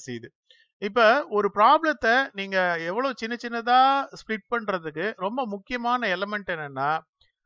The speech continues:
அந்த ஃபங்க்ஷன்ல நீங்க கொடுக்கிற பேஸ் கண்டிஷன். இங்க b equal to zero-ன்னு இருக்கு இல்லையா, இதுதான் பேஸ் கண்டிஷன். b யோட வேல்யூ ஜீரோன்னு வர வரைக்கும் இந்த, ஆ, இந்த ஃபங்க்ஷன் இருக்கு இல்லையா, இது என்ன பண்ணும்னா,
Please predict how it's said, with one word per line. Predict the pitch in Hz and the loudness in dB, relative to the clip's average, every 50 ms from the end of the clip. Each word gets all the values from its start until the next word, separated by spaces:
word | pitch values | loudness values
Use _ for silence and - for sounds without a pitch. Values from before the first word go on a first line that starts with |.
| _ _ | _ _
அந்த | - 147 160 160 156 - | -8 -6 -4 -6 -4 -2
ஃபங்க்ஷன்ல | 190 202 214 220 - 277 277 262 220 202 214 233 226 | -2 -2 -2 -4 -6 -6 -6 -6 -2 0 0 0 0
நீங்க | 202 185 170 165 156 151 139 | -2 -6 -4 -4 -2 -2 -4
கொடுக்கிற | - 180 196 220 - - 175 165 208 247 233 160 135 | -4 -8 -10 -10 -8 -6 -2 0 0 0 0 -4 -6
பேஸ் | 143 156 180 202 202 - - - 180 | -6 -2 -2 -2 -2 -4 -6 -10 -8
கண்டிஷன். | 156 156 151 151 139 - 156 147 147 143 123 - _ _ _ _ _ _ _ _ | -8 -8 -8 -12 -10 -10 -10 -10 -10 -10 -14 -18 _ _ _ _ _ _ _ _
இங்க | - 170 190 196 196 180 170 160 156 | -14 -8 -4 0 0 2 0 0 -2
b | 220 254 277 285 277 269 | -2 -2 0 0 -2 -2
equal | - 262 247 240 220 | -2 -2 -2 -2 -2
to | 233 | -2
zero-ன்னு | 202 170 180 208 220 226 233 233 226 208 | -4 -4 -4 -6 -4 -2 -2 -4 -4 -4
இருக்கு | 190 180 165 160 | -6 -8 -8 -10
இல்லையா, | 151 143 143 151 160 160 | -8 -4 -2 0 0 0
இதுதான் | 151 147 147 143 180 220 214 156 | 0 -2 -4 -2 -2 -2 -2 -2
பேஸ் | 147 147 156 160 - - - | -4 -4 -4 -4 -6 -8 -10
கண்டிஷன். | 156 135 123 123 - - 123 - _ _ _ _ _ _ _ _ 147 | -10 -10 -10 -10 -12 -12 -14 -16 _ _ _ _ _ _ _ _ -6
b | 156 220 262 277 311 | -4 -2 0 2 2
யோட | 311 311 294 | 2 4 4
வேல்யூ | 269 233 220 214 214 220 240 247 233 190 151 160 | 4 4 4 2 2 2 -2 -4 -4 -6 -6 -8
ஜீரோன்னு | 185 208 226 233 233 240 240 247 269 285 302 269 | -6 -4 -4 -2 0 0 2 2 2 0 0 2
வர | 208 180 175 196 220 | 2 2 4 4 2
வரைக்கும் | 208 196 180 180 165 - 190 226 262 208 - _ | 2 0 -2 -2 -4 -6 -4 -4 -4 -4 -6 _
இந்த, | - 185 196 208 202 196 185 175 170 165 156 147 135 - _ _ _ _ _ _ _ _ - | -10 -10 -10 -4 -2 0 2 4 4 4 4 2 0 -4 _ _ _ _ _ _ _ _ -2
ஆ, | 151 143 139 139 - _ _ _ _ _ - | 0 0 0 -2 -6 _ _ _ _ _ -14
இந்த | - 170 180 180 175 165 165 160 151 156 - | -12 -8 -2 0 0 2 2 0 0 -2 -4
ஃபங்க்ஷன் | 180 196 190 - 233 220 190 | -6 -6 -4 -4 -6 -4 -6
இருக்கு | 180 165 151 143 | -6 -8 -10 -10
இல்லையா, | 135 131 139 160 180 175 151 | -8 -4 0 2 2 2 0
இது | 151 160 180 196 185 | 0 -4 -4 -4 -2
என்ன | 175 185 233 226 | -2 -2 -4 -4
பண்ணும்னா, | 226 202 185 165 156 165 220 269 | -4 -6 -8 -6 -4 -2 -2 -2